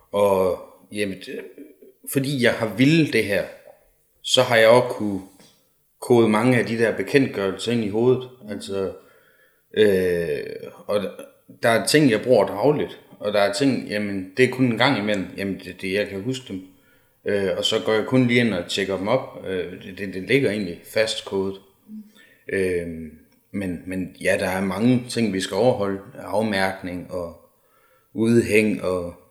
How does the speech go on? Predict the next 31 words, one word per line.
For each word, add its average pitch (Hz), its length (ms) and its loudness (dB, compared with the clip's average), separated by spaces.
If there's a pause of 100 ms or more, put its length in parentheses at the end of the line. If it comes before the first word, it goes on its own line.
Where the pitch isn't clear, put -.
(240)
bredde 95 500 0
og 90 60 -8 (840)
så 107 140 0
videre. 98 420 2
Og - 60 -4
det, 107 160 2
det, 104 360 2 (840)
det, 98 400 -2
det 123 120 6
er 147 80 8
egentlig 131 240 8
ikke, 98 320 0
øh, - 60 -10
det, 117 120 2
der 101 80 2
er 92 160 0
det 90 140 -6
store 104 240 -4
problem. 95 420 -8
Det 92 140 -4
er 92 40 -4
mere, 110 240 4 (880)
hvis 101 180 -2
man 98 160 -2
har 92 100 0
haft 90 240 -4 (200)
travlt, 107 400 -2
og 92 240 -6 (240)
man 98 200 -6
skal, 85 540 -8 (1000)
ja, 87 180 -8